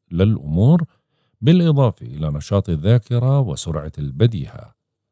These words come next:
وبتدل هاي الزاوية على حركة السكان المتزايدة في هذا اليوم، نشاط في المواصلات، في الحركة، بالتجارة، بكل شيء، وخصوصا الأمور الداخلية منها.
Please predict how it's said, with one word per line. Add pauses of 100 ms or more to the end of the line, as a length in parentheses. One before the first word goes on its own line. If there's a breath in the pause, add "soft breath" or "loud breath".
(880)
وبتدل
هاي
الزاوية
على
حركة
السكان
المتزايدة
في
هذا
اليوم، (120)
نشاط
في
المواصلات، (480)
في
الحركة،
بالتجارة،
بكل
شيء،
وخصوصا (340)
الأمور
الداخلية
منها.